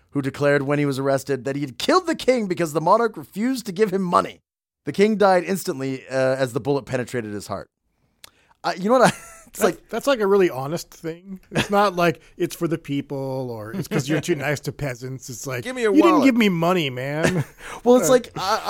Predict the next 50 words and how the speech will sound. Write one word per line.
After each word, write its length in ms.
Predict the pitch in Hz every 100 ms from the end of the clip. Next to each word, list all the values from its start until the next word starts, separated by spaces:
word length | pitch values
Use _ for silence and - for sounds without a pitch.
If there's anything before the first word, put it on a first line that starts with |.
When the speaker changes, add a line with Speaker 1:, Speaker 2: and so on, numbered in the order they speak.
| 240
Speaker 1:
uh, 20 |
how 220 | - 208 294
impatient 400 | 285 233 214 165
is 160 | 175
this 180 | 131 117
guy, 200 | 120 104
though? 160 | 98 104
Like, 280 | 123 127
I 60 | 139
mean, 260 | 143 143 135
the 80 | 147
king 220 | - 220
is 100 | 190
about 200 | 160 156
to 40 | 139
leave 160 | 143
the 60 | 120
throne 220 | 127 131
in, 40 | 117
like, 140 | 113
four 240 | - 120
months. 300 | 113 104 95
I 20 | 120
mean, 120 | 139
this 100 | 180
is 60 | 196
the 80 |
same 220 | 160 151 147
kind 100 | 151
of 80 | 135
personality 480 | 135 120 117 113
trait 240 | 113 113 107
you 140 | 101
have, 340 | 107 107 107 98 _ _ _ -
like, 140 | 123
when 80 | 131
a 60 | 135
guy's 260 | 131 135
honking 460 | 113 - 127 131 120
his 100 | 107
horn 220 | 117 117
in 100 | 107
a 60 | 92
traffic 400 | - 98 92 82
jam, 280 | 95 82 73
Speaker 3:
<laughs> 100 | 123
Speaker 1:
right? 280 | 135 151 - -
That's 160 | 170
just 100 | 170
like, 220 | 190 175